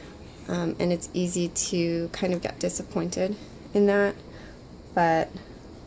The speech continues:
I would encourage you to just embrace it and go with it, because a lot of times it comes out better than you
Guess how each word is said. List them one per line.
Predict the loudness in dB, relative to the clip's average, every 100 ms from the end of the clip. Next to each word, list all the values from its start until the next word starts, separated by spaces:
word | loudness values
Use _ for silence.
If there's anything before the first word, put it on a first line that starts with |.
| -16 -16 -14 -14 -14 -14 -16 -14 0
I | 2
would | 4
encourage | 2 2 0 0
you | -4
to | -4
just | 0 0 0 -2
embrace | 0 0 2 2 2 2
it | 0 -2 -6 -4
and | -2 -2 -2 -4 -6 -10 -18 -18 -18 -16 0
go | 2
with | 4 2
it, | 0 -2 -4 -12 -10 -10 -6
because | -4 -2 0
a |
lot | 2 2 2
of | 0
times | 0 0 2 0 0 -2 -4 -8 -16 -16 -14 -12 -8 -6 -4 -2 0 2
it | 2
comes | 2 2 2 0
out | 0 0
better | 2 4 4 2
than | 0 0
you | -2